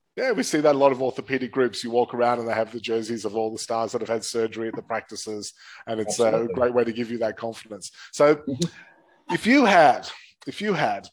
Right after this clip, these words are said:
Speaker 1: a billion dollars, one billion dollars, you said a billion dollars beforehand to s-, <laughs> to spend on healthcare,
Speaker 2: Yeah.
Speaker 1: okay, where would you, where is it you think that, you know,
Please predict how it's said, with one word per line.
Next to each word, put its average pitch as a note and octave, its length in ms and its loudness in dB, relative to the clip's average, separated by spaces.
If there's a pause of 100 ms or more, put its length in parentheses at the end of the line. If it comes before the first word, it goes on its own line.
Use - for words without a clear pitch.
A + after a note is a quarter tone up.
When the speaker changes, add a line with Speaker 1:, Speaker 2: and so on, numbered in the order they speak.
Speaker 1:
a C3+ 60 -12
billion G#3+ 500 6
dollars, C#3+ 380 4
one A#3 300 0
billion G3 340 6
dollars, C3+ 220 2
you A#2+ 60 -10
said G3 220 2
a G3+ 40 0
billion F#3+ 260 4
dollars F3 260 4
beforehand D#3 580 -4
to - 40 -14
s-, - 160 -14 (420)
<laughs> - 420 -8
to F3+ 120 2
spend A3 600 2 (380)
on F#3+ 140 4
healthcare, F3 640 2 (460)
Speaker 2:
Yeah. A2+ 100 4
Speaker 1:
okay, C#3+ 360 2 (340)
where G#3+ 220 6
would B3 200 2
you, G3 80 4 (120)
where G#3+ 200 2
is B3 120 -4
it F#3+ 100 -10
you D#3+ 120 -4
think D3+ 280 -2
that, D3 160 6 (360)
you C#3+ 80 -8
know, B2+ 140 -6